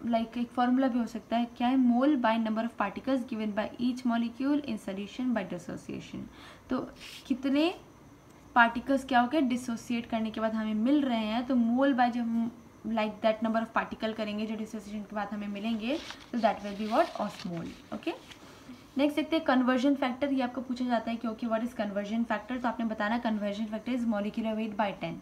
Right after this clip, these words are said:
जैसे मान लीजिए सल्फ्यूरिक एसिड का molecular weight क्या? नाइंटी एट grams by ten is nine point eight। So it, the conversion factor क्या होगा? नाइन पॉइंट एट होगा। और इसकी कोई, like, अ, यूनिट नहीं कह सकते, but,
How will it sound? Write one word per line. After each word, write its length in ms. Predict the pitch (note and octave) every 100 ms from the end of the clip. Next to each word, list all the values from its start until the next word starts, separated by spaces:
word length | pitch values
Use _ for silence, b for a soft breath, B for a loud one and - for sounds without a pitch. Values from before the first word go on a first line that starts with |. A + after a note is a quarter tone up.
| - B B -
जैसे 180 | A3
मान 180 | B3+ A3
लीजिए 460 | A3+ G#3+ A3+ A3+ -
सल्फ्यूरिक 460 | - A#3 C4+ C4+
एसिड 300 | B3 B3 A#3
का 220 | - A#3+ A#3
molecular 400 | A3+ A3 A3+ A#3+
weight 180 | A#3
क्या? 120 | - C4+
नाइंटी 240 | B3+ C4
एट 100 | C4+
grams 280 | B3 A3+ A3 - B B G#3
by 180 | A#3 B3 -
ten 160 | A#3
is 200 | A#3 C4
nine 180 | A3+ G#3 -
point 220 | G#3 - -
eight। 320 | - - -
So 140 | A#3+
it, 220 | A#3+ A3
the 140 | A3+ -
conversion 520 | A#3 A3+ A#3+ C#4 C4
factor 240 | B3+ C4+ C4+
क्या 120 | C4
होगा? 240 | B3 E4+ -
नाइन 200 | C4 G#3+
पॉइंट 260 | G3+ G#3 -
एट 220 | E3+ E3
होगा। 260 | F3+ - - B B -
और 100 | A3+
इसकी 240 | A#3 C4+
कोई, 400 | C4+ C4 C4 -
like, 340 | A#3 G#3+ G#3+ G#3
अ, 140 | G3 G3 - - - - B B B -
यूनिट 440 | G#3+ A3 B3+ C#4+ D4 - - -
नहीं 240 | A#3 B3
कह 120 | C4 A3+
सकते, 300 | G3 C#4+ E4+
but, 200 | C#4